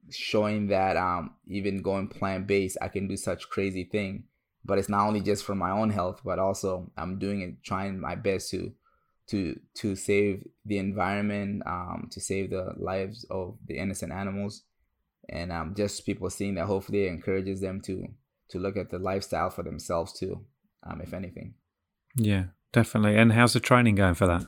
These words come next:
Speaker 1: Um, I'm, I'm ready. And, uh, I, if, if you give me everything I need, I will go tomorrow. I was even
Speaker 2: <laughs>
Speaker 1: saying that I, I'm like, I wanna do that more than anything right now.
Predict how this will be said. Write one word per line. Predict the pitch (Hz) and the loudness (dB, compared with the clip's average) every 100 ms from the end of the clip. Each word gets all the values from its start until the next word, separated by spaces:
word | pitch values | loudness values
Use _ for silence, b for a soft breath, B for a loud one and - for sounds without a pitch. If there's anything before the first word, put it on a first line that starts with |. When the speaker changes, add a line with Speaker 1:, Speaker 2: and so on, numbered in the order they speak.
| - _ _ _ _ | -8 _ _ _ _
Speaker 1:
Um, | 139 147 143 | 10 10 10
I'm, | 151 175 - | 8 6 6
I'm | 143 160 | 6 10
ready. | 135 123 101 104 _ - | 10 10 6 -4 _ 0
And, | 117 117 | 2 4
uh, | 113 110 101 - | 4 6 6 6
I, | 123 120 | 6 6
if, | 127 - | 2 2
if | 127 - | -2 0
you | 156 170 151 | -2 -2 0
give | 139 143 | 2 4
me | 143 147 147 117 | 4 2 0 2
everything | 117 127 131 127 | 2 2 2 2
I | 107 | 2
need, | 104 117 120 | 4 2 4
I | - | 6
will | 127 | 6
go | 117 | 6
tomorrow. | 120 104 92 101 73 - _ _ | 2 2 2 2 0 -6 _ _
I | - | 4
was | 110 117 | 4 6
even | 131 | 6
Speaker 2:
<laughs> | 104 | 6
Speaker 1:
saying | 117 120 | 6 4
that | 87 - | 2 0
I, | 95 101 - | 2 2 4
I'm | 113 120 | 4 6
like, | 117 110 - | 6 4 4
I | - 117 | 2 6
wanna | 131 147 | 6 6
do | 127 110 127 | 4 4 4
that | 120 117 | 4 4
more | 113 107 | 4 2
than | 80 | 2
anything | 104 113 123 107 | 2 4 4 4
right | 104 101 | 2 2
now. | 98 87 - | 0 -2 -6